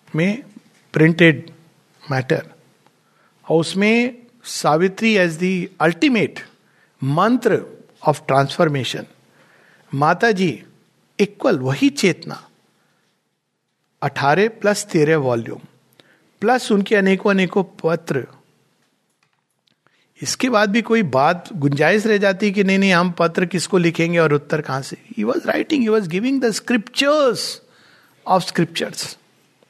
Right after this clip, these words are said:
तो शास्त्र, शास्त्र के साथ में गुरु, वहां भी श्री अरविंद कहते हैं कि इस योग में गुरु कौन है?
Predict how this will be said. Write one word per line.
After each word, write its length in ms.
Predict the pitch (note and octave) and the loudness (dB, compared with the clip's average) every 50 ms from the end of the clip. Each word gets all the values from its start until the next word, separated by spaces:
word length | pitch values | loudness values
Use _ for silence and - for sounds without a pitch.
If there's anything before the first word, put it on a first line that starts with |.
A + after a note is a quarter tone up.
| _ _ _ _ _ _ _ _ _ _ - | _ _ _ _ _ _ _ _ _ _ -6
तो 80 | - F3 | -6 -4
शास्त्र, 640 | - - - D#3 C#3 C#3+ C#3 - - - - - - - _ _ _ _ _ _ _ _ _ _ - | -4 -2 0 2 4 2 2 0 -2 -10 -14 -18 -18 -20 _ _ _ _ _ _ _ _ _ _ -14
शास्त्र 460 | - - - E3 E3 E3 - - - | -6 0 2 2 2 2 -2 -4 -2
के 100 | F3+ D#3+ | 0 0
साथ 220 | - - D3 C#3+ C3+ - - | 2 2 2 2 0 0 -4
में 220 | F3+ A#3+ - - - - _ _ _ _ _ _ _ _ _ _ _ _ _ _ _ _ _ - | -4 -4 -6 -8 -16 -20 _ _ _ _ _ _ _ _ _ _ _ _ _ _ _ _ _ -8
गुरु, 340 | D3+ C3+ C3+ D#3+ E3+ F3 E3 C#3+ B2+ B2 - - | -6 -2 2 2 4 4 4 2 0 -2 -4 -2
वहां 200 | B2+ D#3 F#3 G3 | 0 0 2 2
भी 140 | G#3 G3+ | 2 0
श्री 180 | - - - F3 | 0 0 0 2
अरविंद 240 | D#3+ D#3 E3 F3 D#3+ | 2 2 0 -2 -2
कहते 260 | - D3+ D3 D3 E3+ | -2 -2 -2 -2 -2
हैं 80 | F3 E3+ | -4 -2
कि 160 | A3 A#3 - - | -2 -4 -2 0
इस 280 | F#3+ G3+ F#3 - - | 0 0 0 0 0
योग 200 | F3+ F3 E3+ E3+ | 2 2 2 2
में 200 | F3+ F#3 F#3+ E3+ | 0 0 0 0
गुरु 260 | C3 C#3+ D3 E3+ G3+ | 0 2 2 2 2
कौन 300 | F#3+ G3+ G#3 F3 F3 F3 | 2 0 0 2 2 2
है? 240 | F3 G3 A#3+ - - | 2 0 0 -4 -10